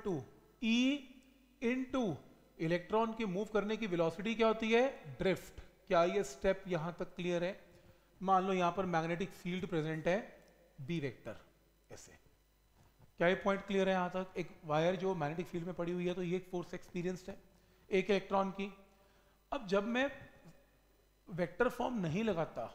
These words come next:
आज तक जितने numerical किए फिर vector लगाया नहीं मैंने। मैंने normally क्या किया? F is equal to B Q B sin ninety answer।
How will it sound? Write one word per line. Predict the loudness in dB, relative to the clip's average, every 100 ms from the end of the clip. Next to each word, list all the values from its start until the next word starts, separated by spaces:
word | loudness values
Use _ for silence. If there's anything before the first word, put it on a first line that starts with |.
| -12
आज | -8 -8
तक | -6
जितने | -8 -6 -4
numerical | -2 -2 -4 -2 -4
किए | -4
फिर | -8
vector | -4 -4 -4
लगाया | -4 -2 -2
नहीं | -4
मैंने। | -6 -8 -12 -20 _ _ _ _ _ _ _ -8
मैंने | -6 -2
normally | -2 0 0
क्या | 2 2
किया? | 2 0 2 0
F | -2 -2
is | -6
equal | -2 -2 -2
to | -4 -2
B | -4
Q | -2 -4
B |
sin | -4 -4
ninety | -4 -6 -6 -4
answer। | -4 -4 -8